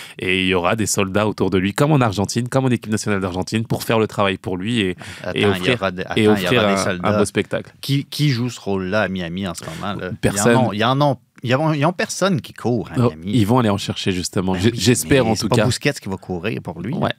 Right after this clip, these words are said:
Speaker 1: Busquets aussi, là, je pense qu'il se rapproche de la, de la plage aussi, <laughs> de la plage aussi. <laughs> Mais non, non, je pense que, écoute, Busquets a sa position, franchement, en sentinelle dans la défense, ça peut très, très bien faire l'affaire. Euh,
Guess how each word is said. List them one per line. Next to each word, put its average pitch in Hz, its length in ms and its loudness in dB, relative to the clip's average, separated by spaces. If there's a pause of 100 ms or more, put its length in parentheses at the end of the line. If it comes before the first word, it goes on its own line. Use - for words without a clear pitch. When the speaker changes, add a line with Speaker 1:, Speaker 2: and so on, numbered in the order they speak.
(120)
Speaker 1:
Busquets 113 400 0
aussi, 113 220 2
là, 104 80 4
je 98 100 -8
pense 120 160 0
qu'il 101 480 0
se - 80 -10
rapproche 107 400 0
de 101 60 4
la, 95 360 2
de 90 100 0
la 101 140 2
plage 104 320 2
aussi, 101 180 -2 (160)
<laughs> 180 220 4
de 160 60 4
la 135 100 4
plage 113 560 -2
aussi. - 400 -4 (140)
<laughs> - 1120 0
Mais 120 140 4
non, 156 200 4
non, 123 160 0
je - 80 -10
pense 131 180 -2
que, 113 220 2 (160)
écoute, 127 240 2
Busquets 127 340 4
a 135 60 6
sa 101 120 2
position, 110 680 2
franchement, 110 400 -4
en - 20 -2
sentinelle 90 480 -4
dans 90 140 -4
la 87 100 -4
défense, 87 380 -8
ça - 120 -8
peut - 140 -12 (140)
très, - 160 -4
très - 160 -2
bien 90 120 -2
faire 110 200 -2
l'affaire. 92 400 -4 (220)
Euh, 78 540 -8